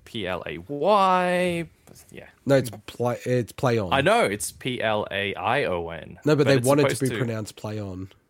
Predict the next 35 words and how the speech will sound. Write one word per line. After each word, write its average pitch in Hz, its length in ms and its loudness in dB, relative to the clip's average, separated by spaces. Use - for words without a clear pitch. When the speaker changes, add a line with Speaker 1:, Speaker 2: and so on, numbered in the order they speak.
Speaker 1:
Yeah, 190 160 2
of 110 100 -4
course. - 300 -2
Yeah, 104 120 -2
Speaker 2:
Yeah. 82 40 -4
Speaker 1:
exactly. 90 520 -8
But 120 120 0
if 120 100 -2
I 127 60 2
search 131 280 -4
for 87 140 -8
it, 85 80 -8
I'm 87 100 -10
just 90 160 -16
gonna 87 140 -16
search 87 200 -12
for 87 200 -10
P - 180 -8
L 92 220 -4
A 90 160 -4
Y 85 320 -4
space - 420 -8
O 87 180 -6
N 85 380 -12
or 90 80 -16
something, 76 400 -20
and 90 120 -14
I'm 85 80 -14
not 85 100 -18
gonna 80 160 -18
find 82 260 -12
them. 78 100 -18
Speaker 2:
Tactics 208 400 -2
Ogre, 104 460 0
like, 107 400 -2